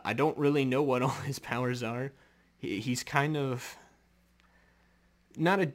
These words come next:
Deus Ex Machina machine, but he just has, he can do anything, <laughs> but he just does it selectively, uh, which makes him a fun character because he's just a normal deer that just randomly will grow bigger or turn himself into balloons or,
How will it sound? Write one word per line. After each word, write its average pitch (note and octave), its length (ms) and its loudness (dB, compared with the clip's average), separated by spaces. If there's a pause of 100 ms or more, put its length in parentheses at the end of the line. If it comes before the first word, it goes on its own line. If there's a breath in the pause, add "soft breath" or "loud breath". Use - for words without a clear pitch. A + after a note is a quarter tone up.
(160)
Deus C3+ 480 2
Ex B2 280 -6
Machina A#2 480 0
machine, B2+ 420 -2
but A#2+ 120 -4
he C#3 180 -6
just C#3 280 -6
has, A2 460 2
he C#3+ 140 -6
can C#3+ 140 0
do A2+ 200 0
anything, A2 500 -4 (300 loud breath)
<laughs> - 300 -20
but B2 140 -2
he A2+ 100 0
just A#2+ 260 -6
does A#2 240 0
it A2 100 -6
selectively, B2+ 840 -4 (640 soft breath)
uh, A2 200 2
which A2 240 -2
makes A2+ 240 -2
him A2 100 0
a G2+ 60 -2
fun G#2+ 280 -4
character G2+ 400 -4
because G#2+ 280 -8
he's G#2+ 180 -4
just - 340 -8
a A#2 60 -4
normal G#2+ 500 0
deer G2+ 400 -4
that G2+ 160 -4
just G2 160 -10 (160)
randomly G3 640 -6
will F#2+ 320 -4 (480 soft breath)
grow A#2+ 300 2
bigger G#2+ 580 0
or G#2 340 0
turn A#2 260 -2
himself A2 420 -2
into A2 180 -4
balloons G#2 880 -4
or, G#2 440 -2